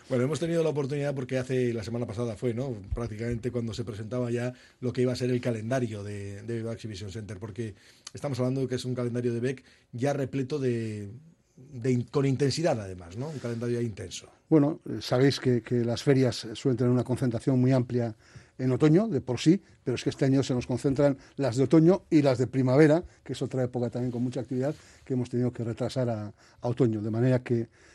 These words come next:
Speaker 2: que sí, arrancábamos este, este fin de semana con Expo Vacaciones, con F V O y con Japan Weekend, pero ahora no paramos, quiero decir, mañana mismo tenemos la World Maritime Week, hay que recordar la
Speaker 1: Es
Speaker 2: World
Speaker 1: una de las
Speaker 2: Maritime
Speaker 1: grandes, es
Speaker 2: es
Speaker 1: una
Speaker 2: otro
Speaker 1: de las
Speaker 2: los
Speaker 1: grandes ferias, ¿no?
Speaker 2: clásicos de, de Beck, del ámbito profesional, no es,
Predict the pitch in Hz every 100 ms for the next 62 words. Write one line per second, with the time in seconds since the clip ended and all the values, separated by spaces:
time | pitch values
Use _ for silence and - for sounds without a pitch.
0 | _ 131 151 180 123 113 113 127 123 123
1 | - 123 - 123 120 - _ - - -
2 | - 131 139 135 123 - 135 131 120 127
3 | 120 113 123 117 117 - 135 123 131 127
4 | 127 131 127 127 127 127 113 135 127 131
5 | 131 135 160 - - - - 131 131 147
6 | 131 147 127 110 - 123 123 120 127 131
7 | 127 123 127 123 123 - _ - 127 127
8 | 123 120 135 131 127 120 120 123 120 147
9 | 165 104 127 113 113 123 127 123 _ _
10 | _ 123 123 127 131 127 131 127 120 -
11 | - 123 139 135 131 131 123 104 131 156
12 | 107 151 139 135 123 127 120 123 120 113
13 | 123 170 170 127 139 131 123 123 110 120
14 | 117 135 160 135 131